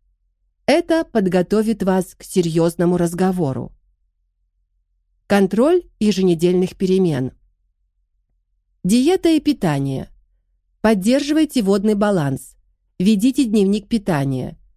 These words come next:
Принимайте мультивитамины. Ешьте по четыре-шесть порций овощей в день. Читайте этикетки. Ешьте сбалансированный завтрак. Выбирайте цельнозерновые продукты.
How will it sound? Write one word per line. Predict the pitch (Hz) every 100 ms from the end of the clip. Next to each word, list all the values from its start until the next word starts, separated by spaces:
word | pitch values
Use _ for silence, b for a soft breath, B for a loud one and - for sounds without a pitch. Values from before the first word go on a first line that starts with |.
| _
Принимайте | - 233 226 226 233 247 240
мультивитамины. | 220 220 226 214 220 226 165 135 135 - _ _ _ _ _
Ешьте | 196 220 269 269 - 269
по | 233
четыре-шесть | 220 226 202 247 269 - 226 202 -
порций | 202 214 - 233
овощей | - 185 185 - 208 202
в | 190
день. | 175 160 135 160 _ _ _ _
Читайте | - 254 320 349 339 311
этикетки. | 262 240 240 - 147 - 139 131 - _ _ _ _
Ешьте | 196 226 285 - 262
сбалансированный | 214 214 208 202 226 220 226 233
завтрак. | 220 180 147 147 139 - _ _ _ _ _ _
Выбирайте | 220 214 233 254 277 - 240 214
цельнозерновые | - - 208 202 196 202 196 185 185
продукты. | 185 226 226 208 - - 139